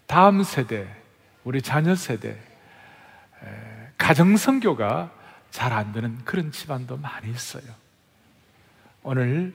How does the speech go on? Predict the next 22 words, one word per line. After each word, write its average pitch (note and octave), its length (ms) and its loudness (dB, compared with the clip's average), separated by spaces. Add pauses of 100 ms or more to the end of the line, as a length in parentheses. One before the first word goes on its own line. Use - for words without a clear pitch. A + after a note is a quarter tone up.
우리 C3 140 -4
부모님들은 C#3+ 760 -2 (460)
반드시 F3 440 -6
사명을 E3 540 -2
가지고 C#3 560 -8 (760)
이, D3 340 -6
예를 F3 200 0
들어서 E3 380 -4
지금, E3+ 500 -2 (760)
어, B2 500 -12 (360)
동족 C4+ 560 6
선교에 D#3+ 420 0
실패하고 B2 720 -6 (220)
다음 B3+ 340 10
세대에 G3+ 300 4
실패한 E3 420 -4
그런 E3+ 220 -4
케이스가 D#3+ 360 -2
얼마나 G3 280 0
많은지 E3 400 -2
몰라요. B1+ 460 -6 (1600)
어, A2 440 -16